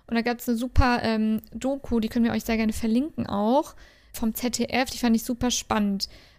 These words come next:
Weil damit, also darüber redet natürlich irgendwie niemand, dass man auch danach sagt,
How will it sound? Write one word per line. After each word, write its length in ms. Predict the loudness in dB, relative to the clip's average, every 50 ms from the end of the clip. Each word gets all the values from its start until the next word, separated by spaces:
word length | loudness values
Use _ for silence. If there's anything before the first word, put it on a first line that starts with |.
| _ _
Weil 260 | -2 0 2 2 0 0
damit, 560 | 0 0 2 2 2 2 0 -4 -8 -14 -10 -2
also 180 | -2 0 2 4
darüber 260 | 4 4 4 4 4
redet 200 | 4 2 2 2
natürlich 260 | 2 2 0 0 2
irgendwie 180 | 2 4 4 4 4 2
niemand, 500 | 2 0 -2 -2 -2 -2 -2 -4 -4 -6 -10 -16 -20 -20 _ _ _
dass 160 | -4 0 0
man 140 | 0 0 2
auch 160 | 0 0 0
danach 380 | 0 0 0 2 2 2 0 0
sagt, 480 | -2 -2 0 0 0 -2 -4 -8 -16